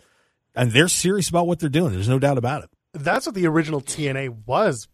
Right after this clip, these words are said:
Speaker 2: post W C W, right? That was, that was the Jarretts trying to find the alternative for W C W fans who were not interested in the W W E product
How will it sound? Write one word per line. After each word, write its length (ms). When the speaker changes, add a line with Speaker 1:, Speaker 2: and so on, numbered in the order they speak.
Speaker 2:
post 280
W 200
C 140
W, 320
right? 320
That 180
was, 160
that 160
was 160
the 100
Jarretts 800
trying 560
to 180
find 500
the 140
alternative 680
for 100
W 340
C 120
W 260
fans 600
who 140
were 160
not 280
interested 380
in 80
the 80
W 240
W 280
E 60
product 400